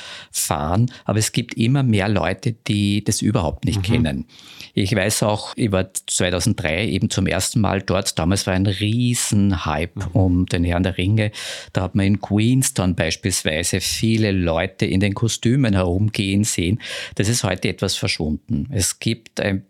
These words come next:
Speaker 1: bisschen Tourismus noch auf den Spuren von Herrn der Ringe, aber ja,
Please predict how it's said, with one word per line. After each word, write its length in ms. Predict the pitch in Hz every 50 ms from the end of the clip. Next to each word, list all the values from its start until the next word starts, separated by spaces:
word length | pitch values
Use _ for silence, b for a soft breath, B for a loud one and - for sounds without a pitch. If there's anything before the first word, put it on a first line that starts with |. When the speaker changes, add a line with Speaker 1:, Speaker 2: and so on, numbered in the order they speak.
| _
Speaker 1:
bisschen 600 | - 113 131 - - - - - - 139 131 127
Tourismus 680 | - 127 113 107 117 131 - - - - 180 175 156 -
noch 160 | 139 113 110
auf 100 | 120 -
den 160 | - 131 113
Spuren 760 | 104 - - - - 107 98 101 117 131 143 147 135 151 - -
von 220 | - - - 98
Herrn 220 | 95 92 92 98 113
der 140 | 117 104
Ringe, 340 | - 110 113 117 117 120 -
aber 340 | - 98 92 95 92 92 92 B B B B B B B B B B B B B -
ja, 300 | - 104 92 78 71 -